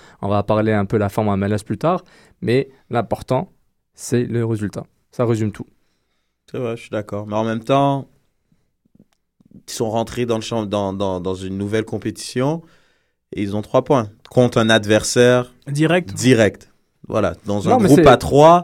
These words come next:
Speaker 1: dans le contexte de la
Speaker 2: Euh,
Speaker 1: concacaf, ça me va très bien.
Speaker 2: Voilà.
Speaker 1: C'est, c'est,
Speaker 2: Donc,
Speaker 1: c'est,
Speaker 2: c'est
Speaker 1: c'est
Speaker 2: pour
Speaker 1: très
Speaker 2: ça
Speaker 1: bien
Speaker 2: que là,
Speaker 1: joué.
Speaker 2: c'est vrai que bon, je suis d'accord avec toi que c'est, c'est un peu ce qui résume la saison de l'Impact.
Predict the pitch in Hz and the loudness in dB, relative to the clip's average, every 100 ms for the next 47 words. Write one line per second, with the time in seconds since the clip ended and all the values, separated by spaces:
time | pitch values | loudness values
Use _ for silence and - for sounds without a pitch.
0 | - 127 120 135 160 131 101 95 95 90 | 2 -2 0 0 2 4 4 6 6 4
1 | 85 131 117 113 131 120 104 101 135 151 | 4 2 2 0 0 -2 -2 2 6 6
2 | 101 95 92 110 104 117 - 131 135 160 | 4 -2 -6 -2 0 2 2 2 4 6
3 | 156 151 156 156 - _ _ _ _ _ | 6 8 8 6 2 _ _ _ _ _
4 | - 127 135 143 - 123 135 123 107 69 | 0 4 4 2 0 2 4 4 0 -6
5 | 82 - 107 113 127 127 113 - 127 123 | -10 -6 0 0 4 4 4 2 -2 0
6 | 117 107 69 - 101 98 110 113 107 110 | -2 -4 -8 -4 -4 -2 -2 -4 -4 -6
7 | 101 104 104 113 101 - 107 104 101 98 | -2 -2 -2 -2 -2 -2 -4 -4 -4 -4
8 | 98 143 160 | 2 2 2